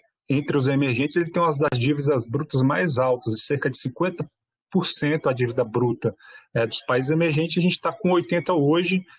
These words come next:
no início da, da pandemia, e tem uma série de políticas a serem implementadas. Pra gente chegar no conceito do Banco Cent-, do F M I, a gente adiciona ali a carteira livre do Banco Central, que são aqueles títulos que eu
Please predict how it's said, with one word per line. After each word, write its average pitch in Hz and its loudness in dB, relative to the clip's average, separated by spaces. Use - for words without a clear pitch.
no 147 2
início 147 0
da, 170 2
da 151 0
pandemia, 143 2
e 117 0
tem 135 0
uma 135 2
série 139 0
de 147 2
políticas 135 2
a 143 2
serem 143 0
implementadas. 165 -2
Pra - 0
gente 233 0
chegar 127 2
no 143 2
conceito 165 0
do 127 0
Banco 131 -2
Cent-, - -4
do 123 2
F 139 0
M 120 4
I, 175 2
a 123 -2
gente 160 0
adiciona 160 0
ali 131 2
a 123 -4
carteira 165 -2
livre 143 0
do 139 0
Banco 123 0
Central, 135 0
que - -8
são 226 0
aqueles 208 0
títulos 165 -2
que 139 0
eu 131 -2